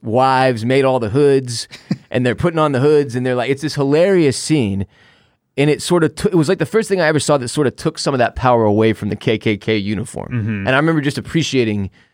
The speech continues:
Speaker 1: that scene for that reason.
Speaker 2: Yeah.
Speaker 1: And then, uh, this episode last night, like, no, it still definitely had an effect on me. Like, when she pulls it, it's, it's also see, a black woman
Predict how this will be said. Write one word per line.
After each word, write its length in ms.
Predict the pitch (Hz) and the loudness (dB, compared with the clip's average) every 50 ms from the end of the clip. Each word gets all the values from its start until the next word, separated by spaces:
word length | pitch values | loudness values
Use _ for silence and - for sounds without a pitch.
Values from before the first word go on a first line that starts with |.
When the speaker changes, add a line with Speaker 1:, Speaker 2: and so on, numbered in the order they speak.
| _ _ _ - | _ _ _ -4
Speaker 1:
that 240 | - 120 120 113 - | 0 0 0 0 -2
scene 280 | - - 127 120 110 | -2 -2 0 0 0
for 120 | 95 110 113 | 0 2 2
that 160 | 104 104 120 | 2 2 2
reason. 400 | 170 240 - 107 92 95 85 76 | 2 2 2 2 0 -2 -2 -2
Speaker 2:
Yeah. 160 | 107 98 - - - - _ _ | -2 -4 -4 -8 -14 -20 _ _
Speaker 1:
And 220 | - - 139 143 143 | -2 0 2 2 4
then, 260 | 151 151 147 143 135 | 4 4 4 2 2
uh, 400 | 123 - - - 123 120 120 117 113 | 0 0 -2 0 0 2 2 2 2
this 180 | 127 135 - 151 | 0 0 0 0
episode 280 | 139 123 - 135 123 | 0 0 0 2 2
last 260 | 120 117 117 110 - | 4 4 2 2 0
night, 240 | 123 123 120 107 101 - | 0 2 2 2 0 0
like, 160 | 101 104 - | -2 -2 0
no, 180 | 117 120 113 110 | 0 2 2 2
it 120 | 117 - | 2 0
still 220 | - - - 170 131 | -2 -2 -2 0 0
definitely 300 | 131 127 120 120 117 107 | 0 0 0 2 2 2
had 120 | 107 107 | 2 0
an 60 | 98 | 0
effect 320 | 95 - - 113 107 - 85 | -2 0 0 0 0 -2 -4
on 140 | 78 85 | -6 -6
me. 80 | 82 85 | -6 -4
Like, 200 | 95 98 101 - | -4 -4 -2 -2
when 80 | 117 110 | -4 -4
she 120 | - - | -4 -6
pulls 260 | 131 - 165 170 143 123 | -6 -4 -4 -4 -4 -4
it, 100 | 127 - | -6 -6
it's, 180 | 160 156 - - | -6 -4 -4 -6
it's 100 | 220 - | -4 -2
also 220 | - 269 - 240 | -2 -2 -2 -2
see, 160 | 226 180 - - | -6 -6 -2 -2
a 100 | 135 131 | -2 0
black 300 | 117 135 143 147 143 - | 2 2 2 2 2 2
woman 380 | 143 135 127 120 110 104 - | 2 2 2 2 0 -2 -4